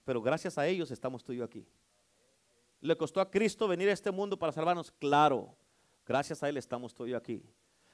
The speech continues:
¿Nos va a costar a nosotros para servir a Cristo? Claro, pero tu familia se puede salvar si hace lo correcto.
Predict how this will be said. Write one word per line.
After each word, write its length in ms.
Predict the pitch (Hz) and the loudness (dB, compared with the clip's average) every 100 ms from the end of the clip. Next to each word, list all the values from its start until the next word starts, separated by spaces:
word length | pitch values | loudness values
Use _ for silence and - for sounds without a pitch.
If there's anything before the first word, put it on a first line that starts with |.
| - | -4
¿Nos 200 | 151 151 | 0 2
va 60 | |
a 40 | 202 | 0
costar 300 | 202 226 233 | 2 6 6
a 40 | |
nosotros 480 | 202 156 208 220 208 | 4 2 0 0 0
para 160 | 180 | 2
servir 280 | 170 165 196 | 2 2 2
a 40 | 202 | 0
Cristo? 320 | 196 - - | -2 -8 -2
Claro, 380 | 180 180 131 110 | 4 4 4 -4
pero 180 | - 127 | -4 -4
tu 120 | - | -4
familia 360 | 151 160 170 156 | -6 -4 -2 -4
se 120 | 123 | -6
puede 180 | 107 147 | -6 -6
salvar 300 | 131 117 143 | -4 -4 -4
si 80 | 123 | -4
hace 160 | 110 | -8
lo 100 | 117 | -8
correcto. 500 | 113 104 101 - 110 | -4 -4 -6 -10 -20